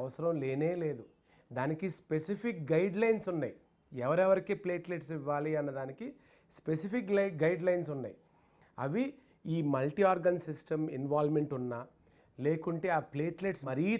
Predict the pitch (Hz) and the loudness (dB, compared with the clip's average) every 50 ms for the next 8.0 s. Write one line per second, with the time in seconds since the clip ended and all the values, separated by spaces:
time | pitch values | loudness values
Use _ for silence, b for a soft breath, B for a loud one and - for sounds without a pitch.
0 | 226 214 196 202 - 185 180 175 170 170 160 143 143 139 135 131 131 143 147 147 | 2 0 0 2 2 0 0 0 0 0 0 0 0 -2 -2 -6 -6 -4 -4 -4
1 | 156 180 170 165 165 165 160 156 160 165 156 170 165 156 151 156 156 160 160 165 | -2 -4 -4 -4 -4 -4 -4 -4 -4 -4 -2 -2 -2 -2 -4 -4 -4 -4 -4 -4
2 | 156 - 123 123 123 131 - 143 135 131 123 120 120 127 b b b b b b | -4 -8 -10 -10 -12 -12 -10 -8 -8 -8 -8 -8 -10 -12 b b b b b b
3 | b b - 131 151 147 185 170 - - - - - - 147 160 196 208 - - | b b -6 -4 -2 0 -2 -2 -4 -6 -14 -12 -6 0 2 4 4 4 2 -2
4 | - - 190 175 160 180 165 147 139 135 127 120 120 127 b b b b b b | -4 -4 -4 -2 -4 -4 -4 -4 -6 -6 -6 -6 -8 -10 b b b b b b
5 | - 135 151 156 156 160 185 226 269 277 269 277 - 247 220 190 - 202 196 185 | -12 -12 -10 -8 -4 -2 0 2 2 2 2 0 -2 -2 -2 -2 -2 -2 -2 -2
6 | 190 185 180 160 - 185 190 147 120 110 139 165 233 262 294 285 269 240 196 180 | -4 -6 -8 -8 -8 -10 -10 -8 -8 -6 -2 -2 -2 -2 -2 -2 -2 -2 -4 -4
7 | 170 160 160 151 131 131 - - 131 120 - 120 120 104 107 104 101 104 117 | -4 -6 -6 -8 -8 -8 -8 -8 -8 -8 -8 -12 -12 -12 -12 -12 -14 -14 -18